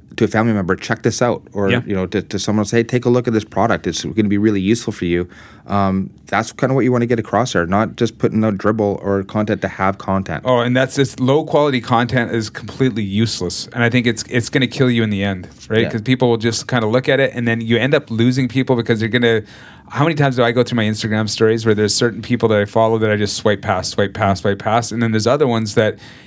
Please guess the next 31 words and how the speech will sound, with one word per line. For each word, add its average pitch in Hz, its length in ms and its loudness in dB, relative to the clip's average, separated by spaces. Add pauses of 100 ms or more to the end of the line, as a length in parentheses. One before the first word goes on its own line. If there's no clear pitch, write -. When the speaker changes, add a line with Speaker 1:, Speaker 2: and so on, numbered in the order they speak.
(240)
Speaker 2:
And 123 120 -2
they'll, 135 120 4
they'll 143 100 2
be, 131 140 -2
they'll 127 180 2
be 147 120 2
the 139 100 2
ones 127 180 0
that 117 120 0
have, 113 200 0
like, 107 260 -2
you 120 60 -2
know, 123 120 2
when 123 120 0
you 113 160 2
look 117 300 -2
at 120 60 2
it, 117 40 4
it's 104 140 -6
got 117 100 0
the 110 80 -4
little 107 160 0
dashes 107 460 -2
and 110 100 -2
they 101 60 2
got, 98 160 -2
like, 98 100 -2
hundreds 110 380 -2
of 98 60 -2
dashes. 110 520 -2
Speaker 1:
Yeah. 95 180 -2